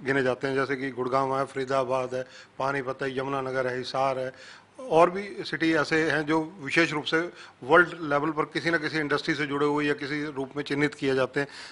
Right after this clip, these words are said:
तो इन ची-, अ, शहरों का सौंदर्यीकरण, क्योंकि ये ऐतिहासिक भी हैं, कहीं ना कहीं इतिहास से भी जुड़े हैं, धार्मिक भी हैं,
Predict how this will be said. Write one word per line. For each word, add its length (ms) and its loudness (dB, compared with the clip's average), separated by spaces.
तो 140 0
इन 400 -4
ची-, 260 2
अ, 280 2
शहरों 480 6
का 260 -6
सौंदर्यीकरण, 600 4
क्योंकि 240 -2
ये 200 0
ऐतिहासिक 420 -2
भी 120 -4
हैं, 100 -4
कहीं 180 -2
ना 80 -4
कहीं 180 -2
इतिहास 340 -4
से 60 -2
भी 80 -6
जुड़े 220 -2
हैं, 120 -4
धार्मिक 380 -2
भी 100 -4
हैं, 100 -6